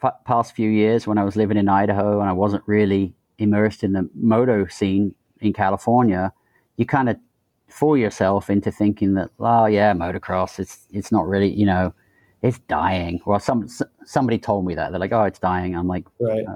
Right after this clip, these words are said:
Speaker 1: "Okay." And then you come down here and you go to Supercross or you go to, uh, Fox Raceway on a Wednesday or whatever, or Tuesday, whenever. And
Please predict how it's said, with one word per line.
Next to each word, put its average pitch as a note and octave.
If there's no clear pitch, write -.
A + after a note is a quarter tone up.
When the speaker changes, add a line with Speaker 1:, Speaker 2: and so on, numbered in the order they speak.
Speaker 1:
"Okay." G#2
And G2+
then A#2+
you A2+
come A2+
down A2+
here F#2+
and F#2+
you F#2+
go G#2+
to G#2
Supercross G2
or F#2+
you F#2+
go G#2
to, F#2
uh, F#2
Fox -
Raceway G2
on F#2
a F#2
Wednesday F#2+
or F2
whatever, F#2
or F2
Tuesday, F#2+
whenever. F#2
And F2